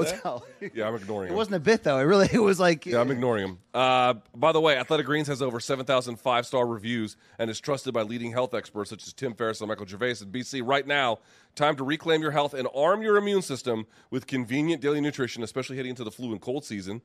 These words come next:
Speaker 2: <clears throat>
Speaker 1: It's just one scoop in a cup of water every day. That's it. No need for a million different pills and supplements to look
Speaker 2: Yeah,
Speaker 1: out
Speaker 2: let's
Speaker 1: for your
Speaker 2: get
Speaker 1: health.
Speaker 2: to the, to the part that it's verbatim, Luke. Right now, if you go to athletic greens dot com slash morning combat, you can take that first step into your health, and we're gonna give you,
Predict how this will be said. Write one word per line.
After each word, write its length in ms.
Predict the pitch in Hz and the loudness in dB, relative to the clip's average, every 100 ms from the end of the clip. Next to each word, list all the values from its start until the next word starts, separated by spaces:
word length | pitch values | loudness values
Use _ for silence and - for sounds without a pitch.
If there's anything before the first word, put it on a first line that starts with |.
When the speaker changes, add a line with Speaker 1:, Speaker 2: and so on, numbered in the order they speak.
| _ | _
Speaker 2:
<clears throat> 80 | - | -2
Speaker 1:
It's 280 | 247 190 | 0 0
just 200 | 131 123 | 0 -4
one 200 | 110 127 | 0 0
scoop 220 | 143 - 147 | 0 -4 0
in 100 | 277 | 0
a 40 | |
cup 160 | 151 113 | 0 0
of 80 | 110 | 0
water 260 | 120 120 | 0 2
every 200 | 117 127 | 0 -2
day. 160 | 120 107 | -2 0
That's 240 | 113 - | 0 -2
it. 180 | 117 113 _ _ | -4 -6 _ _
No 160 | 113 135 | -2 0
need 200 | 143 123 | 0 -2
for 120 | 120 | -2
a 20 | |
million 180 | 117 120 | 0 -2
different 240 | 117 120 | -4 -8
pills 260 | 113 104 101 | -6 -6 -8
and 120 | 101 | -10
supplements 380 | 107 98 95 92 | -8 -6 -8 -10
to 60 | - | -10
look 120 | 107 | -8
Speaker 2:
Yeah, 60 | |
Speaker 1:
out 80 | 87 | -6
Speaker 2:
let's 100 | 156 | -6
Speaker 1:
for 60 | 87 | -6
your 80 | 190 | -6
Speaker 2:
get 100 | - | -6
Speaker 1:
health. 120 | 135 | -8
Speaker 2:
to 60 | |
the, 60 | 127 - | -8 -8
to 120 | 143 | -10
the 120 | 113 | -10
part 280 | 101 131 110 | -8 -8 -8
that 100 | 107 | -10
it's 100 | 98 | -12
verbatim, 480 | 107 110 117 104 98 | -12 -8 -6 -6 -10
Luke. 300 | 107 104 _ _ _ - | -12 -12 _ _ _ -6
Right 160 | 185 | -6
now, 120 | 185 | -2
if 80 | 165 | -4
you 80 | 131 | -4
go 80 | 147 | -2
to 80 | 131 | -2
athletic 340 | 117 135 123 | -2 -6 -6
greens 260 | 139 135 110 | -6 -8 -4
dot 200 | 120 110 | -6 -4
com 200 | 131 131 | -8 -8
slash 320 | - 135 - | -8 -8 -6
morning 220 | 131 120 | -6 -6
combat, 400 | 117 120 110 101 | -6 -4 -6 -8
you 80 | 123 | -14
can 80 | 107 | -10
take 200 | 151 131 | -8 -6
that 120 | 117 | -8
first 240 | - 117 | -8 -10
step 240 | - 113 - | -6 -6 -6
into 220 | 143 117 123 | -12 -12 -8
your 100 | 113 | -4
health, 220 | 127 110 | -4 -4
and 100 | 123 | -8
we're 60 | |
gonna 180 | 139 117 | -8 -10
give 240 | 107 147 131 | -8 -8 -8
you, 160 | 113 | -12